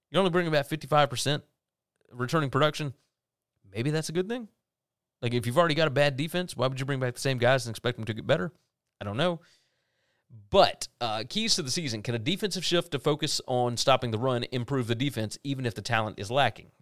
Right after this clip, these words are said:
Uh, the transfers should help on the defensive line. At least you would hope they would. Curious if the completely rebuilt offensive line will be able to block for the quarterback, Armstrong. If so, he's got a ton of weapons that he'll be able to work with.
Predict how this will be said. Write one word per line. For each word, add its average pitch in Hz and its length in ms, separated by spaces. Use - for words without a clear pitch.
Uh, 104 140
the 104 100
transfers 131 520
should 131 200
help 120 200
on 117 100
the 104 60
defensive 101 340
line. 139 340
At 104 100
least 107 200
you 107 60
would 95 100
hope 127 220
they 151 80
would. 147 300
Curious 180 520
if 143 240
the 135 60
completely 131 360
rebuilt 123 320
offensive 107 360
line 147 280
will 123 100
be 120 140
able 113 140
to 101 80
block 113 320
for 117 100
the 110 80
quarterback, 107 400
Armstrong. 110 640
If 123 160
so, 139 380
he's 110 200
got 113 160
a 110 80
ton 175 220
of 135 80
weapons 98 320
that 101 80
he'll 107 80
be 110 80
able 101 140
to 104 60
work 123 200
with. 92 180